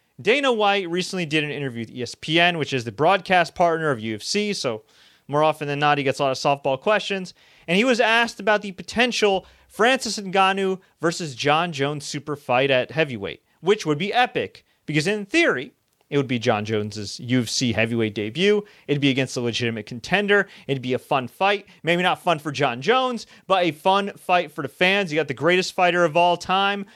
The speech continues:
You got one of the most dangerous fighters on the planet in Ngannou, who has significantly improved since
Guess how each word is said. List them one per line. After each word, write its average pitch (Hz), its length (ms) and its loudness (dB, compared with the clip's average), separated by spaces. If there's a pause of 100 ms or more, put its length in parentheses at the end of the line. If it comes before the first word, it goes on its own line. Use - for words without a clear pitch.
You 156 160 -4
got 165 300 2
one 170 100 2
of 175 60 2
the 170 80 0
most 147 320 -2
dangerous 180 560 -2 (160)
fighters 190 480 0
on 180 100 2
the 147 80 -2
planet 180 400 0
in 147 160 -4
Ngannou, 185 380 2
who 165 100 0
has 147 160 2
significantly 175 520 -4
improved 202 680 0
since 160 320 -10